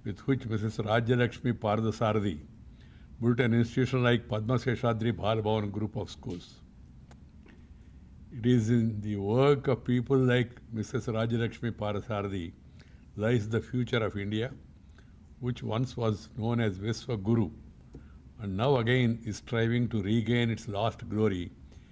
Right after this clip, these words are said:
in many spheres, including education.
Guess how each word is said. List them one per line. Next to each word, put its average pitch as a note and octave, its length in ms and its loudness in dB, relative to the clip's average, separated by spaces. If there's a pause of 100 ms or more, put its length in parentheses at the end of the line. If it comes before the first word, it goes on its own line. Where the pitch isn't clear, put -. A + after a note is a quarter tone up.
(220)
in F#2+ 140 -6
many C3 240 2
spheres, A2+ 680 0 (120)
including G#2 720 -6 (280)
education. F2+ 560 -10